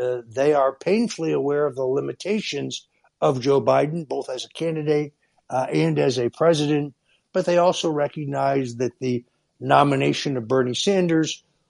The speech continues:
who they cheated out of the nomination now twice, um, would have been an election, uh,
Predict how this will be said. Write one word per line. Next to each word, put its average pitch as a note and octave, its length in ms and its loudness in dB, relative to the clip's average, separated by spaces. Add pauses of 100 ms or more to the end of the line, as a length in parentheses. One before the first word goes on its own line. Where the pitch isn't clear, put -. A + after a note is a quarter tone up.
(140)
who D4 160 4
they F#3+ 180 4
cheated D#3+ 460 0
out D3 180 4
of C3+ 80 -2
the C3 80 -8
nomination C3 760 -6
now A2+ 260 -8
twice, F#3 560 2 (440)
um, C#3+ 360 -2
would C#3+ 260 -4
have C#3 140 -4
been C#3 200 0
an C3 100 -8
election, B2+ 720 -8
uh, B2 140 -2